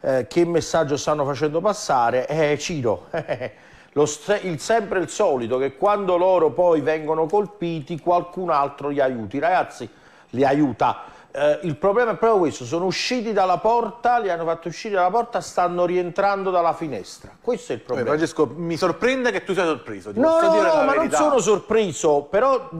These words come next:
Speaker 1: qualcuno deve fermare questa storia o no?
Speaker 2: Francesco,
Speaker 1: Cioè,
Speaker 2: ma
Speaker 1: eh,
Speaker 2: allora, eh,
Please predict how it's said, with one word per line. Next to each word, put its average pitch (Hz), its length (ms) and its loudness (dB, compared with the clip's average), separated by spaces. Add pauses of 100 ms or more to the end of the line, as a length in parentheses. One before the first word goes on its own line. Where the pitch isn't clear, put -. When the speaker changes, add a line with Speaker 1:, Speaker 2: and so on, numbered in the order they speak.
Speaker 1:
qualcuno 240 520 2
deve 190 200 2
fermare 185 480 0
questa 160 280 -4
storia 240 440 0
o 202 80 2
no? 165 400 0
Speaker 2:
Francesco, 214 320 -2
Speaker 1:
Cioè, 170 80 0
Speaker 2:
ma 156 160 2
Speaker 1:
eh, 160 420 -6
Speaker 2:
allora, 151 480 2
eh, 143 240 0